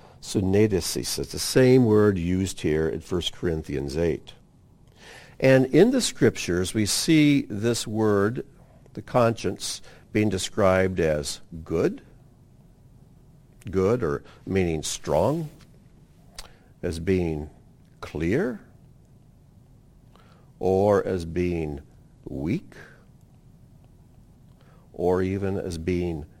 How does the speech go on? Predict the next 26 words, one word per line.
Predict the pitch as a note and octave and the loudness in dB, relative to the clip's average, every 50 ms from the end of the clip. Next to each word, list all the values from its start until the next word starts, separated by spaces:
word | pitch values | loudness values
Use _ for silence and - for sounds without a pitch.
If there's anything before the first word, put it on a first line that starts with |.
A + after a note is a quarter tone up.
| - | -18
seared. | - - - - - - A2+ G#2 E2 D2 C2 A#1+ A#1+ A#1+ - C#2 - - - - - - - - - - - - - - - - - - - - - - - - - - - - _ - - - - - - _ - - - - - - - - - - - - - - - | -14 -12 -10 -10 -6 -4 -4 -4 -2 -4 -4 -6 -10 -12 -16 -18 -20 -20 -20 -20 -20 -20 -20 -20 -20 -20 -20 -20 -20 -20 -20 -20 -20 -20 -20 -20 -20 -20 -20 -20 -20 -20 -20 -20 _ -20 -20 -20 -20 -20 -20 _ -20 -20 -20 -20 -20 -20 -20 -20 -20 -20 -20 -20 -20 -8 -2
Now, | - G2+ | 0 2
these | G#2+ A#2 A#2+ A2+ | 4 4 2 2
first | - - E3+ F3 D#3+ - - | 2 4 4 4 4 4 0
two | - C3 A2 | 0 0 2
are | G#2 F#2+ | 0 0
good. | F#2 A2 G#2 E2 C2+ B1+ | 2 2 2 2 2 0
We | C2+ F2 G#2+ A2 | -2 -2 0 0
want | A2 A#2+ G#2 - - | 2 2 0 0 -2
these. | D#2+ F2 F2+ D2+ A1+ G1+ - - - - - - - - - - - - - - - - - - - - _ - - - - | -4 -4 -2 -2 -4 -6 -10 -12 -12 -10 -10 -12 -14 -18 -20 -20 -20 -20 -20 -20 -20 -20 -20 -20 -20 -20 _ -20 -20 -14 -8
But | - F#2+ | -4 0
we | G2 G#2 | 0 4
don't | A2 C3 | 4 4
want | C#3 C3+ A2 | 4 4 2
a | F#2+ | 0
weak | F2+ F#2+ G#2 G#2+ - | 0 -2 -2 -4 -4
conscience. | - F2+ E2 D2+ C#2 C2+ - - - - - - - - - - - - - - - - - | -4 -4 -2 -2 -4 -6 -10 -12 -12 -12 -12 -12 -12 -12 -14 -18 -20 -20 -20 -20 -20 -14 -8
We | - F2+ F2 | -6 -4 -2
don't | F2+ G2+ G#2+ - | 0 -2 -2 -2
want | F#2 F2 D#2 | -4 -6 -6
a | C#2+ C2+ | -6 -6
seared | - - - G2 F2 E2+ D#2+ D2+ - | -6 -6 -4 -2 -2 -2 -2 -4 -8
conscience. | - - - - - - - - - - - - - - - - - _ _ - - - - - - - - - - - - - - - | -10 -10 -12 -12 -14 -16 -16 -16 -14 -14 -14 -14 -16 -20 -20 -20 -20 _ _ -20 -20 -20 -20 -20 -20 -20 -20 -20 -20 -20 -20 -10 0 2
And | C3 C3 C3 | 4 4 4
the | B2 A#2+ | 4 2
definition | A2+ G#2 C3+ F#3 A3+ - - G3 D#3 E3 G3 G#3 - - A#2+ F#2 F2 F2 | 2 6 6 6 6 4 2 2 4 4 4 2 2 -2 -2 -2 -2 -2